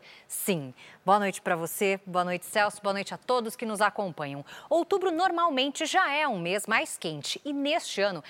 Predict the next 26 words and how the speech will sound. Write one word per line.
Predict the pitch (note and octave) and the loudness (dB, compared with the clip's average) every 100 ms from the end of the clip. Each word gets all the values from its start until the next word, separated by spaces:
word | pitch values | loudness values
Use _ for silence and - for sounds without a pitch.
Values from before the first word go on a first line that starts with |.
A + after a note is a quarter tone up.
| - - | -10 -2
as | B3 | -2
temperaturas | G4 E4+ D#4 C#4 D#4+ D#4 | 0 0 0 0 0 -2
vão | B3+ B3 | -2 -6
ficar | B3+ B3 A#3 | -4 0 0
acima | G#3+ - E4 D#4+ | -2 -4 -4 -2
do | B3+ | -2
normal | A3+ G3 G3 B3+ D4 | -2 -2 0 0 0
em | C#4 D4 | -4 -6
todas | A#3+ - C#4+ D4 C4+ B3+ | -6 0 2 2 2 0
as | A#3+ - | -2 0
regiões | A#3 G#3+ G3 G3 | -2 -2 -4 -4
do | D#3+ | -6
país. | E3 E3+ C3+ B2+ - - - - - - | -2 -2 -2 -10 -12 -12 -16 -16 -4 2
Este | F#4+ - | 2 2
sábado, | - D#4+ D#4+ E4 D#4 | 0 6 6 4 0
último | C#4+ C#4+ - G#3+ | -2 -4 -4 -2
dia | E3 D#3 D#3+ | -2 0 -2
de | D#3+ | -2
setembro, | - D4+ - A#3 C#4 D4 | -2 0 0 0 -2 -4
será | - G#3+ | 0 2
chuvoso | G#3 - G3+ F3 G#3 A3+ A3+ | 0 -4 -4 -2 -2 -2 -6
em | C#4+ C4+ | -4 -2
grande | D#4 G4+ | -2 -2
parte | - C#4+ - | 2 2 0
do | C4 | -4
Brasil. | C4 B3 F3 C#3 | 0 2 0 -6